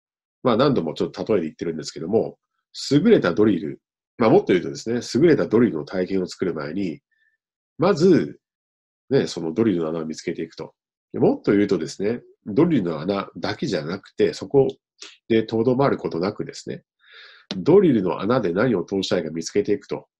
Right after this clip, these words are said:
まあ、これが大事かなと思ってて、これを、まあ、真因分析であったりとか、課題率を高めるみたいなちょっと表現をしたんですけれども、まあ、大事なことがですね、まあ、そのドリルの穴が見つかった次に何をするかというと、まあ、いきなりドリルを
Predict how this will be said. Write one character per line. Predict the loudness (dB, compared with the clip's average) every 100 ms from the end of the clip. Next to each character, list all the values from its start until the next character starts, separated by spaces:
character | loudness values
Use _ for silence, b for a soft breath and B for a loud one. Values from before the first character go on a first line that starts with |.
| _ _ _ -6
ま | -2
あ、 |
こ | 2
れ | 4
が | 6
大 | 4
事 | 4
か | -6
な | -8 -12
と |
思 | -18 -18
っ |
て | -2
て、 | 0 2
こ | 4
れ | 6
を、 | 6 6 2 _ -4
ま | -2 -2
あ、 |
真 | -4 -4 -4
因 | -4
分 | -2
析 | -4 -6 _ -16 -10
で | -10
あ | -10
っ |
た | -12
り | -12
と |
か、 | -4 -2 -2 _ _
課 | -8
題 | -6
率 | -6 -8
を | -8
高 | -8 -8
め | -8
る | -12 _ -6
み |
た | -2 0
い | -2
な | -4
ち |
ょ | -10
っ | -10
と | -8
表 | -8
現 | -10
を | -14 _
し | -16
た | -12 -12
ん |
で | -14
す |
け | -12
れ | -4
ど | 0
も、 | 0 -2 _ _ -14 -14 _ -20 -20 B B B B B B B _ _ _ _ _
ま | 2
あ、 |
大 | 4 4
事 | 2
な |
こ | 2
と | -2
が | -4
で |
す | -6 -6
ね、 | -6 -12 _ _ _ _ -2
ま | 0 0
あ、 |
そ | -6 -6
の | 2
ド | 2
リ | 2
ル | 0
の |
穴 | -2
が | -6
見 | -8
つ | -8
か | -4 -4
っ | -2
た | -4 -4 -8 _ _ _ _ -12
次 | -4 0 2
に |
何 | 2 2
を | 0
す | -4
る | -6
か | -8
と | -8
い | -10
う |
と、 | -2 -2 -2 -8
ま | -8
あ、 | -8
い | 0
き | 4
な |
り | 4 4
ド | 6
リ | 6
ル | 4 0
を | -4